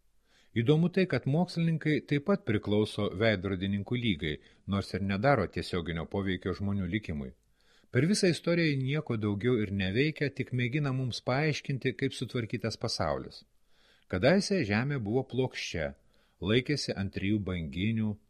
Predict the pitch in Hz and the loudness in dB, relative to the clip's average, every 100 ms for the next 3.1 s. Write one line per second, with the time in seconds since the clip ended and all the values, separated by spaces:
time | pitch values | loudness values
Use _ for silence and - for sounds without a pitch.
0 | _ - 95 107 76 71 87 101 110 - | _ -6 -2 0 -2 -4 -2 0 -2 -6
1 | _ _ - 78 98 120 107 110 107 98 | _ _ -14 -2 2 2 0 -2 -2 -4
2 | _ _ _ 120 107 104 - - - - | _ _ _ -6 -2 -4 -4 -8 -8 -10
3 | - | -12